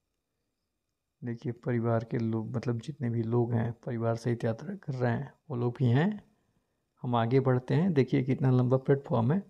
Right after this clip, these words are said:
इसको हम थोड़ा शॉर्ट भी कर सकते थे, लेकिन आपको लगे कि नहीं हमने पूरा दिखाया आपको, इस चक्कर में हमने थोड़ा सा वीडियो को जितना था उसको अनकट रखा। ठीक है, आप थोड़ा पेशेंस दिखाएंगे।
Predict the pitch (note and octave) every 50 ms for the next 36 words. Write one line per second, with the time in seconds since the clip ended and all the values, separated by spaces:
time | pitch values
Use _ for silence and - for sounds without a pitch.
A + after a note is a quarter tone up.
0 | _ _ _ _ _ _ _ _ _ - D3 - - F3+ F3 F3+ F3+ F3+ E3+ E3
1 | - - - F3 F3 E3+ F3 - - E3+ E3+ D#3+ F3+ G#3 G3+ - F#3+ E3+ - -
2 | D3+ - - F3+ F3 - G#3+ G3+ G3+ G3 E3+ D3 C#3+ C#3 - - E3 D#3 D#3 D#3
3 | D3+ D3 C#3 - - E3+ D#3 C#3+ C#3 C#3+ C#3+ C3+ - C3 A#2+ A#2 A2+ A2 G#2+ G#2+
4 | A#2+ C3+ B2 B2 B2 A#2+ - - B2+ A#2+ B2 A#2+ A#2 B2 - - B2 A#2 A#2+ A#2+
5 | A#2+ A#2 - - - C3 C3 C#3 C#3+ D3 D3 - - - - - - - - F#3
6 | D#3+ C#3+ C3+ - D#3 C#3 B2+ B2+ C3 C3 B2+ C3+ D#3 - E3 C3+ A#2+ C3 - E3
7 | C#3+ B2 A#2 A#2 A#2+ B2 C3 C3+ D#3 D#3+ F#3 - - - - - - - - _
8 | _ _ C#3+ D3 D#3+ - - E3+ E3+ E3 E3 - D3 C3+ B2+ B2+ - - D3 C3+
9 | C3+ C3 - B2+ - - C#3 - - - - A3 A3+ G3 - - _ _ _ _
10 | _ _ _ _ _ _ _ _ _ _ - - B2+ B2+ - B2 G#2+ A#2 C3+ -
11 | B2 A#2 A#2+ - - C#3 C3 B2 - - B2 A#2 - D3 C#3 - - - D3+ -
12 | - C3+ C3+ C#3 D3 D#3 F#3 G3